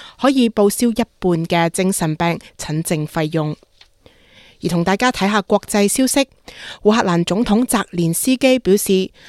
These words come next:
當烏克蘭軍隊喺東部地區多次擊退俄軍之後，而家俄軍正準備新一輪對南部港口城市馬里烏波爾嘅進攻。當地係由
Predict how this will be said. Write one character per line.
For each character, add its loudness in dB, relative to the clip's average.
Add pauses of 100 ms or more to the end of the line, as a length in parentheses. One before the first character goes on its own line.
(120)
當 2
烏 2
克 0
蘭 0
軍 2
隊 4
喺 -2
東 0
部 2
地 0
區 2
多 2
次 -2
擊 -2
退 0
俄 -6
軍 0
之 0
後， 2 (500)
而 2
家 4
俄 2
軍 2
正 0
準 -2
備 0
新 0
一 4
輪 0 (260)
對 4
南 2
部 2
港 -2
口 -2
城 -4
市 -2 (340)
馬 0
里 2 (180)
烏 4
波 4
爾 4
嘅 -2
進 -2
攻。 2 (480)
當 2
地 2
係 -2
由 0